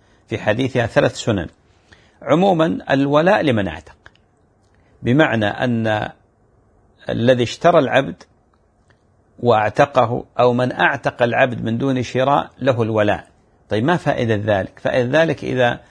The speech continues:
مات هذا ال-، ال-، المعتق، مات هذا المعتق وليس له وارث، فإن ال-، الذي أعتقه هو الذي يرثه، هو الذي يرثه،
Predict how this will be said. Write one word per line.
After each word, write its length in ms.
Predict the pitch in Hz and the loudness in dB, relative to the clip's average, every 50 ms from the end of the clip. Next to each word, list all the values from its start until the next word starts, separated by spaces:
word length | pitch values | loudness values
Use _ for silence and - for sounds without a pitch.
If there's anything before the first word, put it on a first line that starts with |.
| _ - - _ _ - | _ -20 -20 _ _ -8
مات 460 | - 120 127 147 175 196 190 - - | -4 -2 0 2 2 2 2 2 0
هذا 440 | 151 135 131 127 127 117 110 110 104 | 0 2 2 2 2 2 2 0 0
ال-، 200 | 104 98 - - - _ _ _ _ _ _ _ _ _ _ | -2 -2 -6 -10 -14 _ _ _ _ _ _ _ _ _ _
ال-، 1300 | - 107 107 101 98 95 95 90 101 50 50 50 50 50 50 - - - - - - - - 60 58 - | -8 -6 -4 -4 -2 -2 -2 -2 -2 -2 -4 -4 -6 -6 -6 -6 -8 -10 -10 -10 -10 -8 -6 -8 -6 -6
المعتق، 800 | - - 110 113 131 139 117 104 - - 98 98 - - - - _ _ _ _ _ _ _ _ _ _ _ _ | -4 -4 0 2 2 2 0 0 0 0 0 0 -2 -10 -20 -20 _ _ _ _ _ _ _ _ _ _ _ _
مات 340 | - 110 123 131 120 - 107 | -2 0 2 2 2 0 -2
هذا 240 | 95 98 107 104 92 | -2 -2 -2 -2 -2
المعتق 380 | - 107 101 95 95 - 95 - | -4 -4 -6 -6 -8 -10 -10 -4
وليس 340 | 110 110 123 160 147 - - | -2 2 2 2 2 2 0
له 180 | 135 131 117 113 | 0 2 2 2
وارث، 580 | 110 104 98 98 98 107 139 151 143 - _ _ _ _ _ _ _ _ _ _ | 4 6 6 6 6 4 0 -4 -4 -8 _ _ _ _ _ _ _ _ _ _
فإن 460 | _ - - 113 127 131 123 120 117 117 | _ -8 -6 -6 -4 -4 -4 -2 -2 -2
ال-، 320 | 113 110 110 107 107 107 | -2 -4 -4 -4 -2 -2
الذي 580 | 101 90 - 101 113 113 110 107 107 113 - - | -2 -2 -4 -4 -2 0 0 0 0 -2 0 2
أعتقه 480 | 117 113 110 - 160 165 165 - 180 | 0 0 2 2 0 0 2 2 0
هو 220 | 165 147 170 208 220 | 2 2 2 0 2
الذي 280 | 208 214 190 151 135 | 2 0 0 2 4
يرثه، 460 | 120 113 113 107 92 - 90 82 80 - _ _ _ _ _ _ _ _ _ _ _ _ _ _ _ | 4 4 2 2 -2 -4 -10 -10 -10 -14 _ _ _ _ _ _ _ _ _ _ _ _ _ _ _
هو 160 | 113 135 160 | 0 0 2
الذي 300 | 180 175 165 147 131 131 | 4 4 2 2 4 4
يرثه، 380 | 120 113 107 98 - - 80 | 4 4 4 2 -4 -8 -14